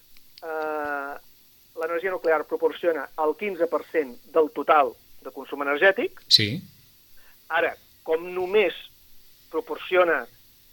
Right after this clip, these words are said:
Speaker 1: eh, electricitat, l'energia nuclear,
Speaker 2: Mhm.
Speaker 1: eh, si ho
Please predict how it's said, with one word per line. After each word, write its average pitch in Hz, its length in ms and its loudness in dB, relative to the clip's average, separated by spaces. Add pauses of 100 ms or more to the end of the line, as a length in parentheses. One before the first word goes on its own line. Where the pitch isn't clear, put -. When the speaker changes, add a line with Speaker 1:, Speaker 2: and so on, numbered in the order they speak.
(120)
Speaker 1:
eh, 143 40 -12 (160)
electricitat, 151 640 0 (240)
l'energia 127 280 -14
nuclear, 139 340 -2 (140)
Speaker 2:
Mhm. 117 360 -2
Speaker 1:
eh, 185 240 -6 (200)
si 170 80 -2
ho 156 80 0